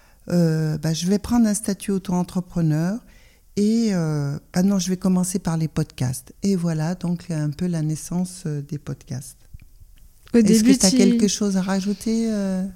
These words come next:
Speaker 2: Non, bah, <laughs> comment dire ? Bah, ça montre que c'est une idée à la minute, ça, c'est, euh, c'est vrai. Après, je pense qu'avec la maturité, je me suis quand même un peu calmée parce que,
Speaker 1: Oui.
Speaker 2: bon,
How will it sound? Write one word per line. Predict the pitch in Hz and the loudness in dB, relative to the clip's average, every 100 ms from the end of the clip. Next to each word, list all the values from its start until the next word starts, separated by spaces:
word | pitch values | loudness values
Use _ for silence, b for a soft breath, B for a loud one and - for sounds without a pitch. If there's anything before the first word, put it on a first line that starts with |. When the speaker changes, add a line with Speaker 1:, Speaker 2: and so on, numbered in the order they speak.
| - | -2
Speaker 2:
Non, | 277 277 285 285 294 311 294 107 | 2 4 4 4 4 2 0 2
bah, | 262 247 240 240 226 - - | 6 6 6 4 0 -4 -6
<laughs> | - - - 175 - 247 - - - 254 311 190 233 | -2 0 0 -4 2 0 0 -4 0 4 4 2 0
comment | - 269 277 | 2 4 4
dire ? | 247 233 220 220 B B B B B B - | 2 2 0 -2 B B B B B B 0
Bah, | 214 233 | 2 2
ça | 233 220 | 2 2
montre | 226 262 262 | 2 2 2
que | 233 | 2
c'est | 220 220 | 4 4
une | 180 220 | 4 4
idée | 226 226 | 4 4
à | 220 | 4
la | 214 | 4
minute, | 220 262 269 | 2 2 0
ça, | - 220 | 0 0
c'est, | 214 202 196 180 | 0 2 2 2
euh, | 175 170 165 - 170 - - | 0 0 -2 -4 -4 -6 -4
c'est | - 190 180 | -2 0 2
vrai. | 190 202 247 | 2 4 6
Après, | 254 190 - 247 | 4 2 2 2
je | 240 | 2
pense | 240 233 | 0 0
qu'avec | 214 208 196 196 | 0 0 0 0
la | 202 | 0
maturité, | 190 185 - 208 202 233 | 0 -2 -4 -6 0 0
je | 208 | 0
me | |
suis | 185 - | -2 -4
quand | - | -4
même | 180 | 0
un | 185 | 0
peu | 180 190 | -2 -4
calmée | 208 202 233 | 0 2 4
parce | 220 196 | 4 4
que, | 180 | 4
Speaker 1:
Oui. | |
Speaker 2:
bon, | 170 | 4